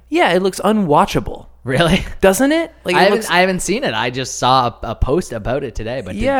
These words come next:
Speaker 2: actually see a
Speaker 1: Joaquin
Speaker 2: trailer.
Speaker 1: Phoenix is, like, in a wheelchair or something, and it's about discovering yourself, but really probably just discovering
Speaker 2: Oh.
Speaker 1: that life is meaningless and this is all just a void.
Speaker 2: We're all just on a spinning rock.
Speaker 1: Yeah, I think so.
Speaker 2: <laughs> Oh, okay.
Speaker 1: Speaking of all that, Philip Roth died today.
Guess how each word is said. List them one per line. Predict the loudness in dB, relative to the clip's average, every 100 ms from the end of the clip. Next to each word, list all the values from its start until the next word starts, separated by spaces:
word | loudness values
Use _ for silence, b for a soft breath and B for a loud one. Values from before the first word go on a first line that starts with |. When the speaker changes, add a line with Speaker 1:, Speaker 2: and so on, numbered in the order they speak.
| 0
Speaker 2:
actually | 0
see | 0
a |
Speaker 1:
Joaquin | 0 0
Speaker 2:
trailer. | -2
Speaker 1:
Phoenix | 0 0 -2
is, | 0
like, | 0 0
in | -4
a |
wheelchair | -4 -2 -4 -2 0 2 2
or | -2
something, | -4 -6 -6 -8 -8 -8 -8
and | -8
it's | -8 -6
about | -2 -2
discovering | -4 -8 -8 -6 -8
yourself, | -8 -6 -6 -6
but | -4
really | 0 0
probably | 2 0 0
just | -6
discovering | -10 -6 -6 -6 -6
Speaker 2:
Oh. | -6
Speaker 1:
that | -6 -6 -10 -6
life | -2 -2
is | -2
meaningless | -2 0 0 -2 -4 -6 -8 -8
and | -8 -8 -10
this | -12
is | -12 -8
all | -8
just | -8 -10
a | -8
void. | -4 -2 -4
Speaker 2:
We're | -8
all | -12
just | -12 -12
on | -14
a |
spinning | -14 -12 -10 -10
rock. | -10 -10 -10 -12 -8
Speaker 1:
Yeah, | -4 -4
I | -4
think | -8
so. | -8 -8 -8 -10
Speaker 2:
<laughs> |
Oh, | -8 -8 -8 -8
okay. | -8 -8 -10 -12 -14
Speaker 1:
Speaking | -6 -4 -2
of | 0
all | 0
that, | -2 -4
Philip | -6 -4
Roth | -2 -4 -6
died | -8 -10 -10
today. | -14 -14 -16